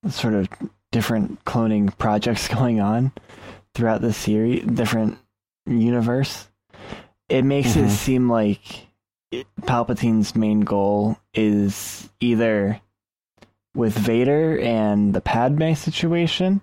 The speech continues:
Speaker 1: because that was sort of dove into in Vader Immortal, the video game, on how that came about and sort of went down the drain. But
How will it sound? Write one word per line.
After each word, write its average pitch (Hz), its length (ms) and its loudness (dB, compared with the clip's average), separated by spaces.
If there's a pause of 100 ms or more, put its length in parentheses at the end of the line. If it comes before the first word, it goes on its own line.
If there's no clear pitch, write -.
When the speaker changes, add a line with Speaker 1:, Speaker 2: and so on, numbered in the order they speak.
(840)
Speaker 1:
because 117 520 0
that 139 220 2
was 139 140 2
sort 127 180 0
of 117 400 -4 (1160)
dove 120 320 2
into 113 400 0
in 107 160 2
Vader 104 400 2
Immortal, 104 560 2
the 110 120 -4
video 104 380 2
game, 104 460 0 (720)
on 104 160 0
how 104 480 0
that - 420 -2 (100)
came 104 240 -2
about 95 340 -2
and 107 200 0 (140)
sort - 180 -2
of - 320 -6 (560)
went 107 280 2
down 104 240 0
the 104 60 0
drain. 104 460 0 (640)
But 117 340 0